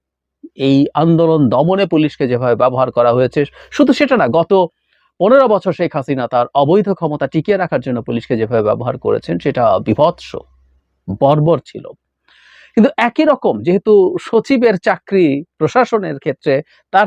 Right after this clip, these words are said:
চাকরিতে তাকে বন্দুক ধরতে হয় না জনগণের বুকে, তাই তারা ঠিক সেই অর্থে আমাদের দৃষ্টিতে নেই।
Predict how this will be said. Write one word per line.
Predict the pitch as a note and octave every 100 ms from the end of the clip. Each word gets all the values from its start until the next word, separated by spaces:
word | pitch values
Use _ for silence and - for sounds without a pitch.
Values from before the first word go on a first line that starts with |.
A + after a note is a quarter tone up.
| -
চাকরিতে | G3 - F3 E3+
তাকে | D#3+ C#3
বন্দুক | C3+ D3+ E3 F#3
ধরতে | G3 - E3
হয় | E3
না |
জনগণের | C#3+ C#3+ C#3+ C3+ B2+ A2
বুকে, | A#2+ - A#2 B2 - _ _ _ _ _ _ _ _ -
তাই | G3+
তারা | F3+ E3 F3 - -
ঠিক | F#3+
সেই | - F#3 F3
অর্থে | E3 - - C#3 B2+ _ _ _
আমাদের | C3+ D3 C#3
দৃষ্টিতে | A#2+ D#3+ - D3 B2
নেই। | G#2 A2+